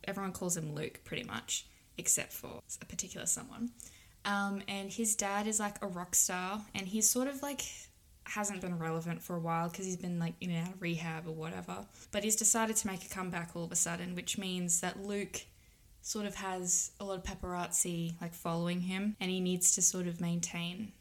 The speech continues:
a good public image. Sound familiar?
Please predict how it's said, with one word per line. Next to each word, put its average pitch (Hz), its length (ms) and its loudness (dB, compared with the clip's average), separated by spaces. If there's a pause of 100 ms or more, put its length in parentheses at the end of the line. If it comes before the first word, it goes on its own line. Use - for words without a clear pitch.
a 262 40 -2
good 285 300 -2
public 240 380 4
image. 156 440 -2
Sound 240 380 4
familiar? 220 640 0